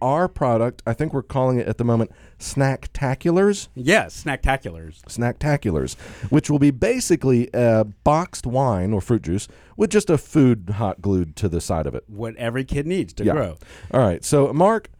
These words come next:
Speaker 1: why don't you introduce the two young gentlemen on the show today?
Speaker 2: We have two fine young men on the show today. Our first guest is Will,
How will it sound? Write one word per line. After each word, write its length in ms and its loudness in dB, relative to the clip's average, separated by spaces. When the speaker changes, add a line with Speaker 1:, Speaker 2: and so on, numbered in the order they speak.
Speaker 1:
why 180 2
don't 120 2
you 100 4
introduce 640 2
the 120 -2
two 220 0
young 260 4
gentlemen 360 0
on 120 0
the 60 -2
show 220 -2
today? 380 -6
Speaker 2:
We 100 -2
have 120 0
two 160 2
fine 520 -2
young 280 -2
men 220 2
on 80 -2
the 60 -4
show 200 0
today. 360 -2
Our 160 2
first 360 0
guest 460 -4
is 280 -2
Will, 460 -2